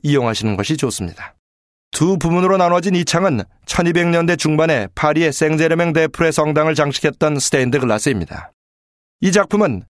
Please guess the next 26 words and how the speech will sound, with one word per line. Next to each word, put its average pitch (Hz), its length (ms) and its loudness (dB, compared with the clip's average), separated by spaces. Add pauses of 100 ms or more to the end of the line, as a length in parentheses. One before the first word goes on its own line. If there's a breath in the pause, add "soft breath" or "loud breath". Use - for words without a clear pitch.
교회의 175 360 4
역사를 180 400 0
그림으로 151 480 0
보여주고 123 340 0
있습니다. 95 500 -6 (580)
창문의 180 420 0
중앙부쯤에는 156 840 0 (260)
말을 147 340 2
탄 175 180 0
두 165 180 0
남자가 156 400 2
그려져 143 280 2
있는데 92 440 -4 (540)
그들이 175 240 -2
착용한 190 600 0
왕관과 156 800 2
예복은 135 440 0 (240 soft breath)
두 147 160 0
사람이 147 380 2
왕임을 127 680 0
나타내고 110 480 -2
있죠. 95 300 -8 (1040)
이들은 175 420 2
프랑스 180 460 0
초기의 196 360 0
국왕으로 147 560 -2